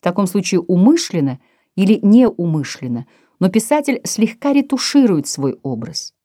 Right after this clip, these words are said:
Некоторые факторы он целиком опустит, сведёт до минимума собственные недостатки или же обвинит в них других, охраняя при этом кого-то от возможного разоблачения.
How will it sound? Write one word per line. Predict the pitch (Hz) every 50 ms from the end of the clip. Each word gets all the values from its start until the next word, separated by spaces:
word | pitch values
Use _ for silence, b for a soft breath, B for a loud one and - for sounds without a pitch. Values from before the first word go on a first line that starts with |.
| _ _ _ _ _ _ _ _ _ _ _ _ _ _ _ _ _ _ _ _ _ -
Некоторые | 165 175 170 170 - 165 165 160
факторы | - - 160 - - - 160 151 -
он | - 160 156 - _ _
целиком | - - - 165 165 170 170 - 180 151 127 131 131 _ _ _ _ _ _ -
опустит, | - 135 - - - 330 339 339 - - - - _ - _ _ _ _ _ _ _ _ _ _ _ _ _ -
сведёт | - - 214 202 233 202 220 233 208 185 170
до | 185 220 233
минимума | 233 240 233 202 165 151 151 147 143 143
собственные | 143 - - 185 160 - - - - 143 143 139
недостатки | 139 147 143 156 160 - - - 302 330 320 _ - - 135 b b b b b b b b b
или | - 247 269 269
же | 226 240
обвинит | 254 - 220 233 208 185 180 214 247 262 294 370 370 - -
в | 180
них | 185 175 160 151
других, | 160 170 233 320 269 196 180 190 160 - - - _ _ _ _ _ _ _ _ -
охраняя | 170 170 170 190 185 180 180 185 180 175 165
при | - 175 165 170
этом | 170 170 170 170 165 160 - _ _ _ _ _ _ _ _ _ _ _ _ _ _ _ _ _
кого-то | - - 226 233 302 285 - 254
от | - - - 214 220 -
возможного | 208 202 240 240 202 190 214 226 262 247 240 233 226 214
разоблачения. | 208 208 196 190 175 175 175 170 - - 131 113 101 - 113 135 -